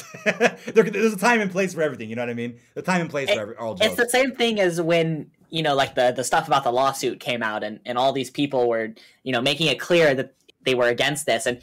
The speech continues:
Speaker 2: you have people going, "Add Zombies Chronicles two, add sex." Like, come on, guys.
Speaker 1: <laughs>
Speaker 2: Just,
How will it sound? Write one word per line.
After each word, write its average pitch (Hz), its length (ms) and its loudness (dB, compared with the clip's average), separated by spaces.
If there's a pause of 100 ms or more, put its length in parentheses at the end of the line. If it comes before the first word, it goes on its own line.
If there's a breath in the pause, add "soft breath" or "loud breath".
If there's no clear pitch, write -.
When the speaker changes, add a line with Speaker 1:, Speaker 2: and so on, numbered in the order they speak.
(140 loud breath)
Speaker 2:
you 180 120 4
have 160 100 0
people 180 240 2
going, 147 460 2
"Add 147 200 0
Zombies 147 280 2
Chronicles 135 400 -2
two, 131 240 0
add 131 240 0
sex." - 340 -2
Like, 131 220 -2 (320)
come 185 160 0
on, 135 180 2
guys. 226 320 4
Speaker 1:
<laughs> 262 140 4
Speaker 2:
Just, 180 160 0